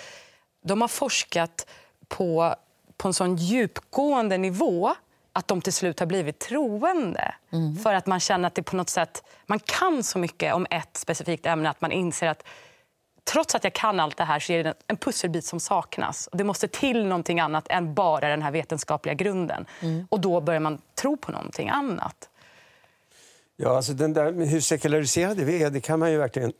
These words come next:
Speaker 3: <clears throat> diskutera och undra över.
Speaker 2: Mm.
Speaker 3: De som har stått för sekulariseringen i Sverige är ju Svenska kyrkan. Alltså man har ju sekulariserats genom kyrkans sekularisering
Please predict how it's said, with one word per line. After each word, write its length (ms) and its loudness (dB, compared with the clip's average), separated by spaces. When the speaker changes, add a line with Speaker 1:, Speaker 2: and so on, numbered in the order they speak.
Speaker 3:
<clears throat> 280 4
diskutera 840 2
och 60 4
undra 240 2
över. 320 2
Speaker 2:
Mm. 340 -2
Speaker 3:
De 160 0
som 120 0
har 80 2
stått 260 0
för 80 2
sekulariseringen 720 2
i 40 -2
Sverige 480 0
är 40 2
ju 120 2
Svenska 320 0
kyrkan. 580 -2
Alltså 220 -4
man 160 0
har 60 2
ju 60 0
sekulariserats 800 -2
genom 540 2
kyrkans 760 -2
sekularisering 920 -4